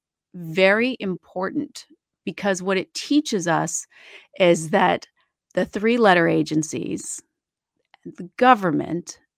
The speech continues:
and all these different branches were funding it or were customers of it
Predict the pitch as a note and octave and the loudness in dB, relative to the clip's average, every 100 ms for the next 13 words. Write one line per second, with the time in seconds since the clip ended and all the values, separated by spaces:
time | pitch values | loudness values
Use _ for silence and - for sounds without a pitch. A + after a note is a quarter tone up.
0 | _ F#3 E3 - F#3 A#3 C#4 B3 B3+ A#3 | _ -12 -8 4 8 10 8 4 -2 -2
1 | A#3 A3 A3 F#3+ - F#3+ F#3+ F#3+ D#3 - | -2 -2 -4 -4 -2 0 0 -2 -8 -8
2 | - - _ _ _ _ _ _ F3+ F3+ | -12 -14 _ _ _ _ _ _ -2 -2
3 | - - - G#3 A3+ B3 B3+ C4+ C#4 _ | -2 -8 4 4 6 2 2 0 -2 _
4 | - F#3 F3+ F3 E3 - B3+ C#4 - E3+ | -4 -2 -2 -4 -6 -6 -4 -4 -2 -2
5 | E3 D#3+ E3+ E3 E3 | -2 -4 -6 -6 -8